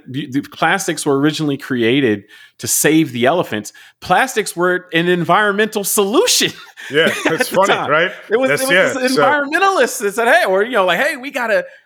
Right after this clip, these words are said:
Speaker 1: we gotta save the elephants. Let's come
Speaker 2: Yeah.
Speaker 1: up with something else." And so, yeah, that's, but that kind of portends to, you know, okay, we're gonna come up with some other answer, but there are no free lunches, basically. That's
Speaker 2: Yeah.
Speaker 1: kinda, that's what we end up with. And that's why I say, like, it, it ends up with the conclusion, like, "Oh, man, with,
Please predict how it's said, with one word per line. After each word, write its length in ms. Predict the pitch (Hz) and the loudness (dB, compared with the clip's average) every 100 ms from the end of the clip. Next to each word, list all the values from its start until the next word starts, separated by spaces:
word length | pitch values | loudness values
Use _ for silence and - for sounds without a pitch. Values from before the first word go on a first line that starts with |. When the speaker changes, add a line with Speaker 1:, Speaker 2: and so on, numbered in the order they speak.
| _ | _
Speaker 1:
we 100 | 269 | -4
gotta 140 | 285 220 | -4 -4
save 300 | 233 233 233 | -2 -2 -2
the 80 | |
elephants. 480 | 302 330 - 202 165 | -2 0 0 -2 0
Let's 140 | 254 - | 0 0
come 140 | 226 | -2
Speaker 2:
Yeah. 60 | 196 | -2
Speaker 1:
up 60 | |
with 80 | 247 | -4
something 260 | - 220 311 | -6 -6 -4
else." 120 | 226 - _ | -4 -4 _
And 140 | 180 196 | -4 -2
so, 100 | 262 | -2
yeah, 180 | 302 320 - | 0 0 0
that's, 300 | 208 262 - - _ _ - | 0 -2 -2 -12 _ _ -6
but 120 | 170 | 0
that 240 | 220 226 - - - | 0 -2 -6 -20 -6
kind 220 | 214 202 | -2 0
of 120 | 175 - | 0 2
portends 720 | 185 165 160 196 196 170 - | 0 0 0 0 0 -4 -6
to, 380 | - 160 151 147 | 0 2 4 4
you 80 | 156 | 2
know, 120 | 139 | 2
okay, 200 | 143 175 143 | 2 0 0
we're 120 | 160 | 0
gonna 120 | 151 | -2
come 160 | 160 147 | -2 -4
up 60 | |
with 80 | 127 | -4
some 160 | 156 143 | -2 0
other 200 | 117 110 | 0 0
answer, 520 | 180 185 117 101 95 _ _ - | -2 -2 -2 -4 -4 _ _ -4
but 160 | - 160 | -2 2
there 200 | 156 147 | 0 2
are 240 | 160 170 | 2 2
no 220 | 165 156 | 2 0
free 300 | 151 160 160 | 0 0 0
lunches, 440 | 156 196 196 135 101 | 2 0 0 -4 -4
basically. 540 | 101 92 87 90 90 | -4 -4 -10 -12 -2
That's 140 | 135 | 2
Speaker 2:
Yeah. 120 | 156 123 | 2 2
Speaker 1:
kinda, 180 | 165 156 | 0 2
that's 200 | 160 175 | 0 0
what 140 | 180 | -2
we 160 | 160 151 | 0 0
end 140 | 147 | 2
up 160 | 220 143 | 0 0
with. 280 | 127 117 - | -2 -2 -2
And 180 | 131 135 | 0 2
that's 160 | 170 | 0
why 80 | 156 | 0
I 40 | 143 | 0
say, 160 | 190 | 0
like, 160 | 123 127 | 0 0
it, 160 | 139 - _ _ _ 127 | -2 -6 _ _ _ 0
it 160 | 139 | 2
ends 180 | 190 170 | 2 2
up 160 | 202 175 | 0 0
with 140 | 156 | -4
the 80 | 123 | -6
conclusion, 520 | 123 113 233 254 120 | -10 -4 -2 0 -2
like, 140 | 104 | 0
"Oh, 160 | 135 185 | 2 2
man, 340 | 135 220 110 | 2 0 -2
with, 140 | 110 | -4